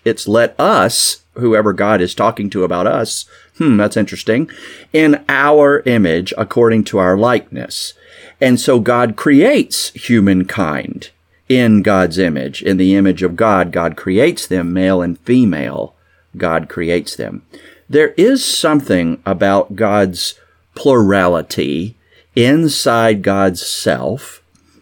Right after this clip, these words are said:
that becomes expressed in, uh, the sexuality of male and female, and both of them are called very good by God. Um,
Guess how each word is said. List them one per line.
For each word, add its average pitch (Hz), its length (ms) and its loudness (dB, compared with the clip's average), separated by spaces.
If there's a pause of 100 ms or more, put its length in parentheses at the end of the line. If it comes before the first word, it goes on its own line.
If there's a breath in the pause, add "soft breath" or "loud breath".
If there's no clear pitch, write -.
(120)
that 110 300 0
becomes 110 580 0
expressed 98 1000 -2 (440 soft breath)
in, 98 540 2 (100)
uh, 85 280 -8
the 92 200 -4
sexuality 98 1500 -2 (240 soft breath)
of 90 260 -4
male 98 680 2
and 98 480 2
female, 82 720 -6 (380 soft breath)
and 117 260 2
both 135 340 4
of 101 200 2
them 87 600 0
are 95 180 2
called 92 540 -2
very 82 840 -2
good 82 480 -4 (360)
by 71 180 -6
God. - 420 -10 (440 soft breath)
Um, 82 300 -4